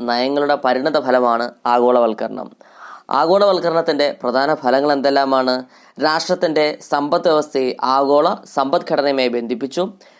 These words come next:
ബഹുരാഷ്ട്ര കമ്പനികളുടെ താൽപ്പര്യങ്ങൾ സംരക്ഷിച്ചു, മത്സരങ്ങളിലൂന്നിയ കമ്പോളം നിലവിൽ വന്നു, അതിരുകളില്ലാത്ത ഉൽപ്പന്നങ്ങൾ, സേവനങ്ങൾ, വിഭവങ്ങൾ, മൂലധനം, പുത്തൻ സാങ്കേതികവിദ്യ,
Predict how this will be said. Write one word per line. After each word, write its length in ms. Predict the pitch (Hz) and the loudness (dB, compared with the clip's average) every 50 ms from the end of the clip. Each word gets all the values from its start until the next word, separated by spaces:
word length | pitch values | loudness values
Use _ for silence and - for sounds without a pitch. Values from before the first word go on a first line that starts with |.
| _ _ 139 | _ _ -2
ബഹുരാഷ്ട്ര 500 | 156 156 196 202 208 202 190 196 - 196 | 0 2 2 2 2 2 0 0 -4 -2
കമ്പനികളുടെ 680 | 196 165 147 147 151 156 151 151 147 143 143 139 - - | -2 0 0 0 0 2 2 2 2 2 0 0 0 0
താൽപ്പര്യങ്ങൾ 500 | 120 123 123 127 - 156 151 147 139 135 | 0 0 0 0 0 0 0 2 0 -2
സംരക്ഷിച്ചു, 640 | 127 - 120 110 110 120 - 147 139 143 180 202 - - - - _ - - _ - | -2 -2 -4 -4 -4 -4 -6 -6 -4 -4 -4 -4 -6 -10 -18 -20 _ -20 -20 _ -2
മത്സരങ്ങളിലൂന്നിയ 1000 | 127 135 143 147 147 190 190 190 190 190 180 160 151 147 147 147 143 139 139 135 - - - | -2 0 0 0 0 0 0 2 2 2 2 2 2 2 2 2 2 2 0 0 -2 -4 -4
കമ്പോളം 480 | 127 123 123 127 139 143 147 143 131 - | -2 -2 0 2 2 2 2 2 0 -2
നിലവിൽ 340 | - 120 120 113 117 123 127 | -4 -6 -4 -2 0 0 2
വന്നു, 380 | 131 131 143 160 190 220 220 - - - _ _ - | 2 2 2 0 0 -2 -4 -10 -20 -20 _ _ -4
അതിരുകളില്ലാത്ത 800 | 135 139 143 156 190 208 220 214 190 170 147 139 139 135 131 - 135 131 - | 0 0 2 2 4 4 4 2 2 2 2 2 2 2 2 0 -2 -2 -2
ഉൽപ്പന്നങ്ങൾ, 600 | 123 120 117 - - 131 135 143 143 156 190 - - | -4 -4 -2 -2 -2 0 0 0 0 -2 -4 -4 -8
സേവനങ്ങൾ, 680 | - - - 131 127 123 123 131 135 135 135 156 180 - - | -8 -2 0 0 2 2 2 2 0 0 0 -2 -4 -4 -4
വിഭവങ്ങൾ, 640 | 120 127 123 127 131 135 135 135 139 147 175 - - | -4 -4 -2 0 0 2 2 2 2 0 -2 -2 -4
മൂലധനം, 500 | 123 123 127 127 135 131 135 143 170 185 185 - | -2 0 2 2 4 4 2 2 0 -4 -4 -4
പുത്തൻ 380 | 151 147 151 - 208 202 196 190 | -4 -4 -2 -2 -2 -2 -2 0
സാങ്കേതികവിദ്യ, 920 | 196 147 131 131 135 135 160 165 175 170 165 160 131 123 131 127 123 | -2 0 0 0 0 0 0 0 0 0 0 -2 -2 0 2 2 2